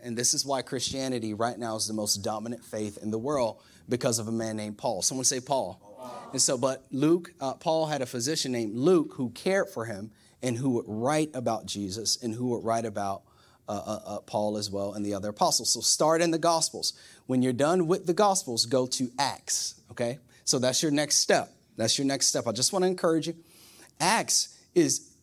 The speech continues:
called the Acts of the Apostles. So it's the Acts of the Holy Spirit through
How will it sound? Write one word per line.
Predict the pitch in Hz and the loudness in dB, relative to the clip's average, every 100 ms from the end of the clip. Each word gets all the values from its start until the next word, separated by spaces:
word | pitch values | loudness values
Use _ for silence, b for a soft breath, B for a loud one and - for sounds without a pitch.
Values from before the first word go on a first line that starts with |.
| _ - | _ 0
called | 165 135 120 | 2 2 0
the | 127 - | -4 0
Acts | 160 185 - | 2 2 0
of | - 156 | -2 0
the | 143 | 2
Apostles. | 123 - 123 110 - - - - _ - B B B | 0 0 0 0 -4 -6 -10 -10 _ -20 B B B
So | - 147 | 2 4
it's | 127 - | 4 2
the | 131 120 - | 2 -4 0
Acts | 180 202 - | 0 2 0
of | - 185 156 | 2 0 2
the | 165 | 0
Holy | 160 160 143 127 | 2 2 2 2
Spirit | - - 180 139 117 - | 2 4 4 4 2 -4
through | - 165 160 139 123 | 2 6 8 6 0